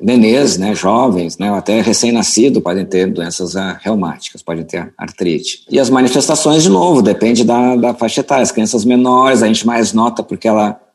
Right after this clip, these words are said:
eh, não mobiliza muito aquele membro, né? Eh, fica com a perna mais paradinha,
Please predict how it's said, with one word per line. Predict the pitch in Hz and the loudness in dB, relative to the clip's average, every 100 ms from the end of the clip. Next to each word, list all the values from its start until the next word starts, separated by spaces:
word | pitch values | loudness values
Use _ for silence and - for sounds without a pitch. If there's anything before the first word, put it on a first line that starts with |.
| _ | _
eh, | 104 104 | -6 -4
não | 104 107 | -2 2
mobiliza | 110 110 107 107 110 107 | 2 4 4 4 4 2
muito | 101 107 110 - | 0 0 -2 -4
aquele | - 95 107 | -6 -2 0
membro, | 110 117 120 117 107 113 | 0 0 -2 -2 -2 -2
né? | 101 107 _ _ _ _ | -6 -12 _ _ _ _
Eh, | 104 101 | -8 -8
fica | 92 107 95 | -6 -8 -6
com | 98 | -8
a | |
perna | - 98 104 | -4 -2 -2
mais | 92 92 | -6 -8
paradinha, | - 92 98 90 107 110 110 104 104 | -6 -4 -4 -2 0 0 0 -2 -6